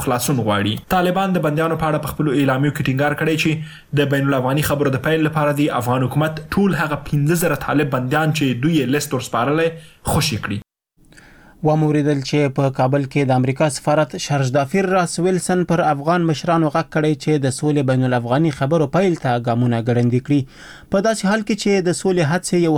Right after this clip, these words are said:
Speaker 2: حساس پړاو ته رسیدلي او د دواړو لورو نږدې نوي سلنه بندیان خلاص شوي، د امریکایي ډیپلوماتانو دا غوښتنه څه معنا لري؟ همدا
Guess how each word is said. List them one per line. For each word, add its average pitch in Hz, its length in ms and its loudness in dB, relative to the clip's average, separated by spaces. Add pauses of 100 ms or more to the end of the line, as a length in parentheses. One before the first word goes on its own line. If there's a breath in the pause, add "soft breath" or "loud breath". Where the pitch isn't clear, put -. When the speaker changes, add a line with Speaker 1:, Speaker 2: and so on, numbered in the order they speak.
Speaker 2:
حساس 156 400 -2
پړاو 180 300 2
ته 170 100 0
رسیدلي 156 420 2 (160)
او 143 60 2 (160)
د 131 140 0
دواړو 156 260 4
لورو 156 240 2
نږدې 160 840 -2
نوي 208 220 0
سلنه 190 380 2
بندیان 170 420 2
خلاص 180 240 0
شوي، 175 240 2 (100)
د 143 140 2
امریکایي 160 460 0
ډیپلوماتانو 170 600 0 (140)
دا 147 80 2
غوښتنه 156 480 -2
څه 175 140 2
معنا 170 280 2
لري؟ 117 220 0 (480 loud breath)
همدا 190 180 2